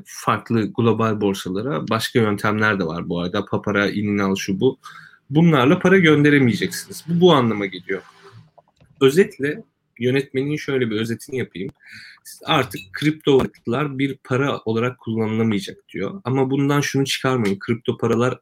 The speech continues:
alınıp satılamayacak demiyor. Kripto paralar yine alınıp satılabilir.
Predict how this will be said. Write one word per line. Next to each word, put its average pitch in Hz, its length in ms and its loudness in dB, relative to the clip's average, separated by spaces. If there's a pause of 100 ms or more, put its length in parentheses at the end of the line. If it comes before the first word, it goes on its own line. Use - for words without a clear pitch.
alınıp 113 340 2
satılamayacak 113 800 0
demiyor. 117 320 4 (560)
Kripto 127 340 -2
paralar 123 340 2
yine 127 220 2
alınıp 110 360 0
satılabilir. 135 840 -2